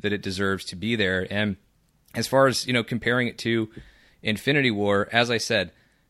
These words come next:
I think Infinity War deserves to be nominated for Best Picture for different reasons. I've said it, uh, I said it throughout all of last year. I couldn't really pick between these two films. I think Black Panther is the best,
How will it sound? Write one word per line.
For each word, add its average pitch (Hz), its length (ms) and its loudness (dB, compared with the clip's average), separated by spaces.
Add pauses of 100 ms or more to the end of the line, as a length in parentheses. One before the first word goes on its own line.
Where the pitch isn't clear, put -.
(140)
I 117 80 2
think 135 140 4
Infinity 147 360 -2
War 135 180 0
deserves 120 300 -4
to 117 60 -8
be 117 120 -2
nominated 113 720 0
for - 140 -8
Best 107 260 -2
Picture 110 480 -2
for 123 180 -4
different 107 460 -4
reasons. 92 540 -6
I've 101 160 -2
said 120 200 0
it, - 160 -4 (140)
uh, 107 60 -4
I 101 160 0
said 113 180 -4
it 101 100 -6
throughout 113 280 0
all 120 180 2
of 104 80 -6
last 110 280 -2
year. 107 120 -2
I 104 40 -2
couldn't 143 260 -2
really 123 180 -2
pick - 300 -2
between 104 300 -6
these 95 140 -6
two 104 160 -4
films. 92 340 -6
I 104 60 -2
think 120 160 -4
Black 120 260 -2
Panther 117 320 -2
is 107 100 -6
the - 100 -20
best, - 380 -4